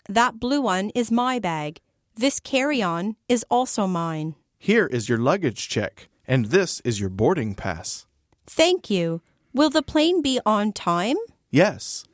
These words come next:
Speaker 2: Please report to the boarding gate at seven fifteen. Yours is gate six. Your plane departs at eight o'clock. Have a nice trip.
Speaker 1: New York City, here I come.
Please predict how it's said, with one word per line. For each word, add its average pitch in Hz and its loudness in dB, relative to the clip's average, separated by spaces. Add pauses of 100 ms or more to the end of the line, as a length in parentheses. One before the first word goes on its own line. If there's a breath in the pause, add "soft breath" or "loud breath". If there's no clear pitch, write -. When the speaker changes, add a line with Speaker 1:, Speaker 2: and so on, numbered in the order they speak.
(340)
Speaker 2:
Please 247 0
report 165 2
to - -10
the 113 2
boarding 165 0
gate 131 -2
at 113 -6
seven 151 0
fifteen. 120 -2 (280)
Yours 135 0
is 107 -4
gate 110 -4
six. - -4 (240)
Your 101 -2
plane 190 2
departs 120 -2
at 98 -6
eight 143 2
o'clock. 127 -4 (340)
Have 101 -2
a 110 4
nice 107 0
trip. - -2 (520)
Speaker 1:
New 330 6
York 247 2
City, 339 2
here 381 0
I 349 4
come. 214 0